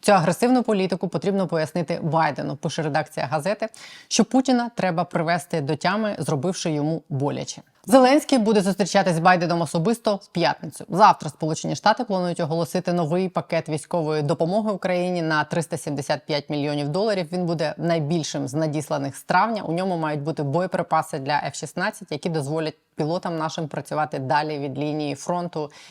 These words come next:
і від російської П П О. Поки в С Ш А зволікають, росіяни почали штурм Вугледара.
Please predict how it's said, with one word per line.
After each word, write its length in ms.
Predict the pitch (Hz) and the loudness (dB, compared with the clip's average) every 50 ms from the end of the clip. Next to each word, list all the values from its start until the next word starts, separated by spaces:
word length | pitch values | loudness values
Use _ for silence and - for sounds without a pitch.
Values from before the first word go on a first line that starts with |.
| - | -4
і 60 | - 185 | 0 0
від 120 | 180 160 | 0 0
російської 560 | 165 156 - - 165 151 - - 170 156 147 | -2 -4 -4 -4 -6 -6 -4 -4 -4 -2 -4
П 140 | 147 - - | -4 -8 -10
П 140 | - - 147 | -8 -8 -8
О. 100 | 143 - - _ _ _ _ - - - - - - - - - - - _ _ _ _ _ _ _ | -8 -8 -10 _ _ _ _ -20 -20 -20 -20 -20 -20 -20 -20 -20 -20 -20 _ _ _ _ _ _ _
Поки 180 | - 349 320 339 | 6 8 10 10
в 40 | 294 | 8
С 120 | - 277 | 8 8
Ш 200 | - - 262 254 | 6 10 12 10
А 60 | 262 | 12
зволікають, 600 | 226 214 220 208 190 - - 175 175 202 247 - | 10 10 6 6 6 8 10 10 10 10 8 4
росіяни 480 | 240 226 208 - 220 220 226 247 269 277 | 2 2 2 4 4 6 6 8 6 6
почали 500 | 262 247 226 - 208 196 196 214 240 240 | 6 4 2 4 4 6 6 4 2 2
штурм 480 | - - - - 214 226 220 220 202 - | 0 -2 0 4 4 4 4 4 0 0
Вугледара. 600 | - 185 202 175 190 202 180 170 147 139 - - | 2 2 4 4 4 6 6 8 6 6 4 0